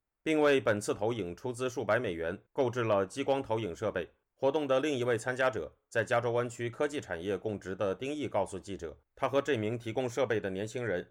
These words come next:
是在对白纸运动的声援活动中结识的。对于本次投影活动，他介绍说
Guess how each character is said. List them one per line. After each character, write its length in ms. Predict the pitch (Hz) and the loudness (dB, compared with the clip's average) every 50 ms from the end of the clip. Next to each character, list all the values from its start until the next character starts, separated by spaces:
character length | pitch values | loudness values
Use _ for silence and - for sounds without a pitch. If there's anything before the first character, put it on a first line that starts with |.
| _ | _
是 180 | _ - 131 120 | _ -6 -6 -2
在 120 | 123 123 120 | 0 0 0
对 180 | 107 120 110 | 2 2 0
白 180 | 104 - 110 123 | 2 2 2 0
纸 180 | 117 107 90 90 | 0 -2 -6 -4
运 200 | 104 113 107 104 | -4 -4 -4 -2
动 180 | 110 107 98 | -2 -2 -2
的 160 | 90 92 90 | 0 -2 -2
声 160 | 90 - 127 123 | -2 -2 -4 -2
援 160 | 117 113 117 | -2 -2 -2
活 160 | 117 104 101 | -2 -2 -2
动 180 | 104 123 110 98 | -2 -2 -4 -2
中 200 | 113 113 117 113 | -4 -4 -4 -4
结 180 | 104 92 104 | -2 -4 -4
识 180 | 101 - 80 87 | -4 -4 -6 -4
的。 140 | 98 92 - - _ _ _ _ _ _ _ _ | -4 -4 -4 -6 _ _ _ _ _ _ _ _
对 160 | - 160 151 | 0 2 2
于 100 | 143 160 | 2 2
本 180 | - 127 107 104 | 0 -2 -2 -2
次 120 | - 123 | -4 -4
投 160 | 113 110 120 | -4 -2 -2
影 120 | 117 101 87 | -2 -2 -4
活 180 | - 87 98 | -4 -4 -2
动， 200 | 101 123 113 - _ _ | -2 -2 -4 -6 _ _
他 160 | - 101 92 | -4 -4 -4
介 160 | - 104 95 | -2 -2 -4
绍 140 | 90 98 90 | -2 -4 -6
说 340 | - - 107 113 107 - | -4 -2 -2 -2 -4 -6